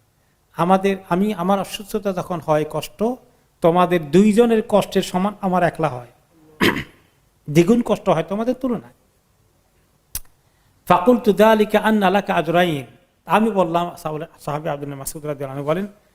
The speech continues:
"আহ, এই জন্যই মনে হয় আপনাদেরকে নেকিও আল্লাহ ডবল দিবেন, এই জন্য কষ্টও বোধহয় ডবল দেন।" নবী করিম সাল্লাল্লাহু আলাইহি ওয়াসাল্লাম বলেন, "আজাল, ঠিকই বলেছ, এটাই কারণ।" অতঃপর তিনি বললেন যে কষ্ট, কষ্ট শুধু আল্লাহর পক্ষ থেকে বান্দার জন্য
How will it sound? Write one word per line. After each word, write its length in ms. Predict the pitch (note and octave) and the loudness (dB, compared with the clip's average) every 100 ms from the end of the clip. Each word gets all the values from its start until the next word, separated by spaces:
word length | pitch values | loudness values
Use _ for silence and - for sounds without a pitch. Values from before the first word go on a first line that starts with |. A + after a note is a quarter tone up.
| _ - E3+ | _ 0 4
"আহ, 140 | F3 F#3+ | 4 2
এই 120 | F3+ | 0
জন্যই 420 | F3 G3 G3+ F#3 | 2 2 2 0
মনে 260 | D#3 E3 F3 | -2 -2 -2
হয় 100 | F3+ | 0
আপনাদেরকে 400 | F3 F#3+ G3+ G3+ | 0 0 2 4
নেকিও 380 | G3 G3 A#3+ | 4 4 4
আল্লাহ 220 | A#3 A3 G#3 | 6 4 4
ডবল 280 | G#3+ A#3 | 4 4
দিবেন, 300 | A3+ A3+ B3 | 4 4 4
এই 120 | A#3 G3 | 4 4
জন্য 160 | A3 A3 | 4 2
কষ্টও 340 | G#3+ - B3+ | 0 0 -2
বোধহয় 240 | A#3 G#3+ G#3 | -2 0 2
ডবল 280 | F#3+ F3 E3+ | 2 2 0
দেন।" 260 | D#3+ C3+ - _ _ _ _ _ _ _ - | 0 -2 -8 _ _ _ _ _ _ _ -8
নবী 260 | D3 D3 E3 | -6 -4 -6
করিম 320 | D#3+ D3+ C#3+ | -6 -8 -8
সাল্লাল্লাহু 120 | - | -12
আলাইহি 100 | C#3+ | -14
ওয়াসাল্লাম 240 | C#3 - C#3 | -14 -16 -12
বলেন, 200 | C#3+ D3 - | -10 -10 -4
"আজাল, 380 | D3+ E3 E3+ C#3 - | 0 2 0 -2 -10
ঠিকই 220 | F3+ G3+ | -14 -14
বলেছ, 340 | C#3+ - - - _ _ _ _ _ _ _ _ _ | -14 -20 -20 -20 _ _ _ _ _ _ _ _ _
এটাই 260 | F3 A#3+ F#3+ | -2 0 -2
কারণ।" 260 | B2 A2+ _ _ _ _ _ _ _ _ _ - | -4 -20 _ _ _ _ _ _ _ _ _ 0
অতঃপর 320 | E3 E3 F3+ | 2 4 2
তিনি 240 | F3 E3+ D3+ | 0 0 -4
বললেন 420 | C3+ C3+ F#3 B3+ - _ _ _ _ _ - | -4 -2 -2 -2 -8 _ _ _ _ _ -6
যে 100 | D3 | -4
কষ্ট, 360 | F#3 F3+ - B3 G#3+ G3 A3 _ _ _ _ _ | 0 -2 -2 0 0 -2 -8 _ _ _ _ _
কষ্ট 320 | - E3+ - F#3 | -2 -2 -2 -6
শুধু 260 | F3+ F3+ | -4 -4
আল্লাহর 300 | F3+ E3 E3+ - | -4 -2 -4 -2
পক্ষ 260 | D#3 - | -2 -4
থেকে 220 | F3 F3+ | -10 -8
বান্দার 340 | D#3+ D#3 D3 C#3+ | -2 -2 -2 -4
জন্য 200 | D3 | -4